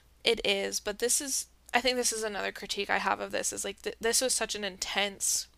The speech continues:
portrayal or discussion of suicide. And I know that it's part of his art and it's part of his self-expression, but I think there can be a little more context around it, a little more follow-up for resources. So that's, that's just something that I,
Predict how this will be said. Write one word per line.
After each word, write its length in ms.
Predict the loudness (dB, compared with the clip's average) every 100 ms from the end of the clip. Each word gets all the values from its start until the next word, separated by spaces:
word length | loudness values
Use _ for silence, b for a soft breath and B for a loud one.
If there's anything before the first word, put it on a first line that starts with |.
| -8 -6
portrayal 580 | -8 -6 -2 2 2 2
or 140 | -2
discussion 540 | -4 -4 -4 -4 -4 -4
of 100 | -4
suicide. 800 | -4 -6 -4 -2 -2 -2 -6 -12 B B B B B B 2
And 720 | 4 6 4 2 -4 -10 -8 -8 -2 4
I 140 | 4
know 180 | 4 -2
that 120 | -2
it's 160 | -4 -6
part 220 | -4 -4
of 80 | -4
his 140 | -8 -2
art 240 | 0 0
and 80 | -2
it's 120 | -6
part 180 | -8 -10
of 80 | -8
his 120 | -6
self-expression, 1120 | -6 -8 -8 -6 0 0 2 2 0 -2 -12 -8
but 360 | -2 0 0 -4 -6
I 80 |
think 340 | -6 -8 -10 -8
there 140 | -10
can 220 | -10 -14
be 560 | -12 -8 -8 -6 -8 -10 B -18 -4
a 40 | -2
little 160 | 0
more 100 | -4
context 480 | -6 -8 -8 -8 -8
around 160 | -8 -10
it, 60 |
a 20 | -10
little 160 | -12
more 100 | -12
follow-up 520 | -10 -8 -8 -8 -10
for 120 | -12 -14
resources. 560 | -8 -8 -8 -10 -8
So 140 | -4 4
that's, 340 | 4 6 0
that's 300 | -2 -2 -4
just 140 | -4
something 340 | -8 -8 -12 -12
that 140 | -12
I, 260 | -10 -10